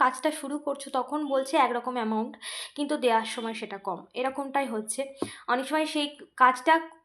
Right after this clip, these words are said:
তুমি করছো হান্ড্রেড পার্সেন্ট, কিন্তু সেই কাজটা থাকছে না। ওকে, তো তার কারণ প্রচুর নেগেটিভিটি রয়েছে। নেগেটিভিটি বলতে এখানে কিন্তু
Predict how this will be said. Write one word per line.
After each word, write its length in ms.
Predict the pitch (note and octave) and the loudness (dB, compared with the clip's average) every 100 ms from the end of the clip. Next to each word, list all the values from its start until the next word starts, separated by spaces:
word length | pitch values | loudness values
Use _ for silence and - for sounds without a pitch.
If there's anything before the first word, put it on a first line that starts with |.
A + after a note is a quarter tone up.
| _ - | _ -8
তুমি 160 | D4+ E4 | -6 -2
করছো 300 | D4+ E4 F4+ G4+ | 2 2 2 2
হান্ড্রেড 240 | D#4+ D4 C#4+ | 4 0 0
পার্সেন্ট, 340 | A#3 A3+ C4+ D#4+ D#4+ | -2 0 -4 -4 -6
কিন্তু 200 | D#4+ F4 E4+ | -4 -2 0
সেই 100 | E4 | 2
কাজটা 260 | A#3 - B3+ | 2 0 -4
থাকছে 380 | A3+ G3 - G#3 | -4 -4 -6 -12
না। 60 | G3 - _ - - - - - - | -14 -16 _ -20 -20 -18 -20 -16 -8
ওকে, 160 | D4 D4+ D#4+ - | 0 0 0 -6
তো 60 | - C#4+ | -4 8
তার 140 | D#4 D#4 C#4+ | 8 8 8
কারণ 220 | C4 D4+ D4+ | 8 6 -2
প্রচুর 260 | C#4+ C#4+ D#4 C4+ | -4 -2 -4 -2
নেগেটিভিটি 500 | A#3 C4 D4 C4+ B3 | -4 -4 -6 -6 -6
রয়েছে। 300 | A3+ F#3+ G3 A#3+ B3 | -4 -4 -4 -6 -4
নেগেটিভিটি 460 | B3+ D4+ D4 D4 D4+ C#4+ | -4 -6 -8 -8 -6 -4
বলতে 260 | C#4+ C#4+ G4 - - - | -4 -2 -6 -6 -14 -14
এখানে 280 | A#3 A#3 C#4+ D4 | -10 -6 -4 -6
কিন্তু 240 | C#4+ C4+ | -8 -8